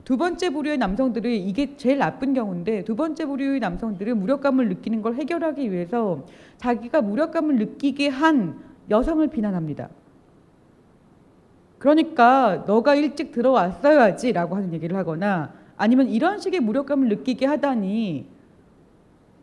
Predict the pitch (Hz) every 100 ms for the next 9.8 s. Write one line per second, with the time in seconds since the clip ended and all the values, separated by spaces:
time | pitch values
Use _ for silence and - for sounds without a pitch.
0 | _ - 277 415 277 262 302 330 302 -
1 | 240 214 247 269 156 196 294 302 226 226
2 | 196 240 - 349 240 160 156 262 226 143
3 | 117 - - _ _ 247 254 302 339 320
4 | - - _ _ _ _ _ - 269 302
5 | 320 359 381 370 359 269 240 233 277 262
6 | - - - - 349 349 349 277 135 -
7 | - - - - 427 466 453 330 285 233
8 | 214 202 214 202 180 196 240 - - 453
9 | 466 415 427 240 254 262 233 226